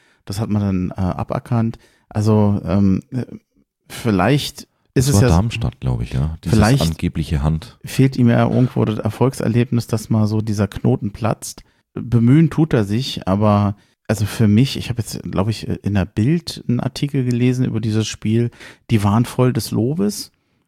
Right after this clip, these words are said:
Speaker 1: Und um ehrlich zu sein, ich hab mich gefragt, welches Spiel haben die gesehen? Und ich rede jetzt nicht von irgendwelchem, dass ich da zu negativ bin, dass ich da auch,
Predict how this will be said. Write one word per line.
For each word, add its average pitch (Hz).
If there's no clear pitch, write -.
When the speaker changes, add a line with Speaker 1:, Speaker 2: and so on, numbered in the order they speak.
Speaker 1:
Und 113
um 78
ehrlich 104
zu -
sein, 110
ich -
hab 113
mich -
gefragt, 104
welches 101
Spiel 123
haben 92
die 82
gesehen? 85
Und 107
ich -
rede 135
jetzt -
nicht 127
von -
irgendwelchem, 104
dass 107
ich 113
da 101
zu -
negativ 117
bin, 110
dass 104
ich 117
da -
auch, 120